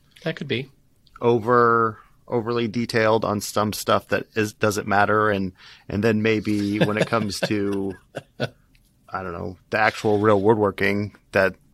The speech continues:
Speaker 2: I might be a little bit, like, the, flip that a little bit on, on
Speaker 1: Yeah.
Speaker 2: some stuff. So, but I don't know.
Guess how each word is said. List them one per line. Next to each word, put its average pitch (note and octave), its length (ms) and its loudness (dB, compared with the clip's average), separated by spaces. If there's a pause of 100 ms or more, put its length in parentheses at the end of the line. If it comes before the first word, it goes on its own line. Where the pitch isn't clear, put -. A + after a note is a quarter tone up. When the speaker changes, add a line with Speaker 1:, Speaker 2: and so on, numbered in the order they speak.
Speaker 2:
I G2+ 100 2
might F#2+ 280 -2
be F2+ 160 -4
a F2+ 80 -2
little F2+ 140 -6
bit, F#2 200 -10 (160)
like, G2+ 220 -6
the, - 180 -8 (100)
flip - 380 0
that F#2+ 420 2
a A2+ 80 -10
little F#2+ 200 -2
bit F#2 380 -4 (840)
on, F#2+ 220 -6 (220)
on A#2 80 2
Speaker 1:
Yeah. F2+ 80 0
Speaker 2:
some F#2+ 240 -10
stuff. - 380 -12
So, F2 420 -6 (580)
but G1+ 220 -12 (1300)
I - 40 -14
don't - 100 -10
know. - 160 -14